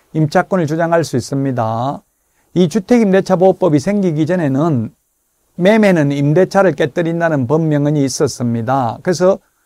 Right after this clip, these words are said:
주인이 집을 팔아먹어버리면 새 주인이 와서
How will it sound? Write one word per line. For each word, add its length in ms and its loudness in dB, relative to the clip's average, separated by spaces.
주인이 340 4
집을 240 2
팔아먹어버리면 1120 2
새 320 4
주인이 280 2
와서 440 2